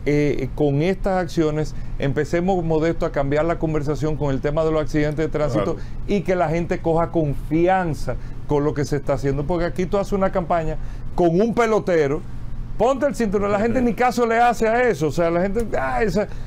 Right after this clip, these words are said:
Speaker 1: la gente lo ve, entonces que la gente vea que hay un modelo de éxito que está funcionando para que ponga su granito de arena en el proceso.
Speaker 2: Eh, Uber hicieron un acuerdo.
Speaker 1: Se hizo un acuerdo con Uber en la zona turista, eh,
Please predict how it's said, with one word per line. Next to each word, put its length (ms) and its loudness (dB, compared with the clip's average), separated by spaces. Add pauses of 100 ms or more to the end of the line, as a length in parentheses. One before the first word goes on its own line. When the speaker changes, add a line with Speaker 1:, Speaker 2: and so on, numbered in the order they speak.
Speaker 1:
la 140 2
gente 200 0
lo 120 2
ve, 120 2
entonces 380 -2
que 100 0
la 140 2
gente 240 0
vea 360 0
que 120 0
hay 120 2
un 100 0
modelo 360 4
de 180 2
éxito 360 0
que 80 0
está 180 -2
funcionando 520 0
para 260 0
que 100 0
ponga 300 -2
su 140 0
granito 460 0
de 80 2
arena 360 -2 (280)
en 100 -2
el 100 -2
proceso. 480 -4
Speaker 2:
Eh, 180 -2
Uber 480 0
hicieron 360 -2
un 60 -2
acuerdo. 400 -2 (680)
Speaker 1:
Se 300 0
hizo 220 0
un 100 0
acuerdo 440 0
con 200 0
Uber 480 0
en 160 0
la 100 0
zona 360 0
turista, 840 0
eh, 280 0